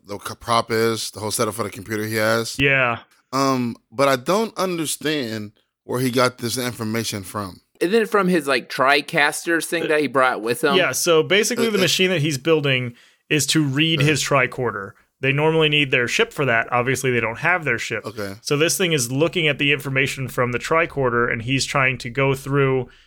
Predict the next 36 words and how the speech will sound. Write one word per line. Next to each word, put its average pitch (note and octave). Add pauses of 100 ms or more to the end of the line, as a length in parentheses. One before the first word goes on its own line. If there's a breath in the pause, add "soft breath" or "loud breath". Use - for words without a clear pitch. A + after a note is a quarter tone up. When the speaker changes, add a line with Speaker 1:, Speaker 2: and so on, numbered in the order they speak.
(220 soft breath)
Speaker 2:
the B2+
recordings D3
that E3
he E3+
made F3
and C3+
figure C#3+
out C3
where B2+
time C3 (220)
kind C3+
of A#2+
had B2+
this B2+
divergence, B2+
so C3+
they B2
know A#2+
that's C3
when C3
McCoy A#2+
showed A2+
up. G2+ (100)
Speaker 1:
Okay, A2+ (100)
okay. G#2+
See, A#2
I A#2+
didn't A#2+
really, G#2+ (120)
I G#2+
didn't A2+
get G#2+
that F#2+
behind G2
it. F#2
I G2+